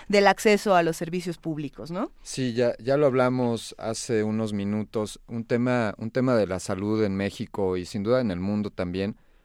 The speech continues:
Speaker 2: pues es el acceso a los tratamientos, eh, la pobreza sin duda es algo que imposibilita el acceso a, a los medicamentos, a la prevención, también al conocimiento. Yo diría que es una de las,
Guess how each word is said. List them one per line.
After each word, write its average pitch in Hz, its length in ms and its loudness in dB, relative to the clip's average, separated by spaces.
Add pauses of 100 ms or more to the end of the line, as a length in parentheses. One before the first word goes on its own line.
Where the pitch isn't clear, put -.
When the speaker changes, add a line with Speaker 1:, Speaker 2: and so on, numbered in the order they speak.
(180)
Speaker 2:
pues 98 320 -4
es 110 280 0
el 98 200 -2
acceso 104 680 0
a 90 140 -2
los 90 220 -6
tratamientos, 107 920 -2 (160)
eh, 92 240 -4
la 92 120 0
pobreza 104 760 2 (160)
sin 95 220 -8
duda 101 280 2
es 95 160 -2
algo 98 220 -2
que 87 340 -4 (380)
imposibilita 107 1000 0
el 101 100 0
acceso 101 460 -2
a, 95 80 2
a 92 260 -4
los 87 280 -6
medicamentos, 110 1080 2 (240)
a 98 140 -4
la 95 100 0
prevención, 110 920 0 (340)
también 123 340 2
al 139 100 0
conocimiento. 104 1000 -2 (100)
Yo 107 100 0
diría 104 200 2
que - 120 -4
es - 160 -6
una 107 160 0
de 98 80 2
las, 90 340 -4